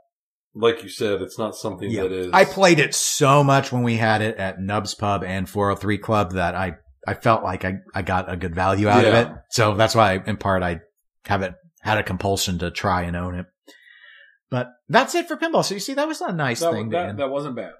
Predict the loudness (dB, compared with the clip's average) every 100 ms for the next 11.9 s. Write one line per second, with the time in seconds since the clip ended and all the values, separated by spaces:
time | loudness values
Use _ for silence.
0 | -12 -10 -6 2 2 2 -2 -10 0 6
1 | 8 8 4 0 -4 -10 -10 -12 -12 -14
2 | -2 2 2 2 -4 -2 0 4 6 4
3 | 2 -2 -2 -2 -2 -2 -8 _ -18 -18
4 | -20 0 2 4 2 0 -2 -2 -4 0
5 | 2 2 -2 -4 -14 _ _ -8 -4 -2
6 | 0 0 2 0 -2 -4 0 2 2 0
7 | -2 -2 0 -4 -4 -2 -2 0 0 0
8 | 0 0 0 0 -6 -6 -10 _ 0 2
9 | 4 4 2 0 2 6 8 8 6 4
10 | 2 -2 -8 -18 _ _ _ -20 -14 -4
11 | 4 6 6 4 4 4 -4 -8